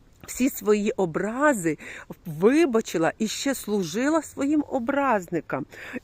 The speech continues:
І, знаєте, от вона, та жінка, яка проповідує, яка збирає таку кількість людей, вона свідчить, що була одна жінка, молитвениця, як стариця, і вона могла молитися по три-чотири години,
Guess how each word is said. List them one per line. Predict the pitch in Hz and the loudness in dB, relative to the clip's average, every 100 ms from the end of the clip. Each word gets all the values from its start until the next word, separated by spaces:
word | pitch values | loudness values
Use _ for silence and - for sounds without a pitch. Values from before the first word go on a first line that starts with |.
| - | -2
І, | 269 285 285 269 - | 4 6 6 4 0
знаєте, | 185 233 330 349 - 190 - | 0 2 4 4 4 0 2
от | 220 - | -2 -2
вона, | 190 254 254 311 359 285 185 - | 0 4 4 4 4 2 0 -2
та | 247 262 | -2 0
жінка, | 208 226 294 254 - 156 | -2 0 2 2 2 -2
яка | 175 - | -2 -2
проповідує, | 220 226 202 220 196 247 254 196 | -4 -4 -2 -4 -2 -2 0 0
яка | 170 180 214 | 0 0 -2
збирає | 180 170 196 240 277 269 | -2 -4 -2 -2 0 -2
таку | - - - 220 - | -4 -8 -8 -8 -6
кількість | 262 262 190 - - | -6 -6 -8 -10 -10
людей, | 175 180 302 381 - - - - | -6 0 0 0 -6 -12 -18 -4
вона | 165 233 240 294 330 233 | 0 4 4 4 4 2
свідчить, | - 220 262 330 - - 160 - - - | -2 -4 0 0 0 -8 -10 -12 -18 -16
що | - - 233 | -10 -2 -2
була | 202 262 285 311 269 | 0 0 2 2 2
одна | 214 196 262 233 | 0 2 2 2
жінка, | - 208 339 381 247 185 | 0 0 2 2 2 4
молитвениця, | 180 233 254 277 - 180 175 156 - 143 - | 2 0 2 0 0 0 0 0 -4 -6 -6
як | 170 180 - | -8 -8 -8
стариця, | - - 254 262 196 - - - - - | -10 -2 0 0 -2 -6 -10 -10 -18 -4
і | 226 | 0
вона | 226 277 294 330 | 4 6 8 6
могла | 247 233 254 294 | 6 4 2 2
молитися | 247 214 214 294 359 285 - 202 | 2 0 0 0 0 0 -2 -2
по | - 208 | 0 -2
три-чотири | - 262 320 - 254 - 277 285 | 0 2 2 0 -8 -2 -2 0
години, | 277 269 233 294 269 180 | 0 -2 -2 0 0 0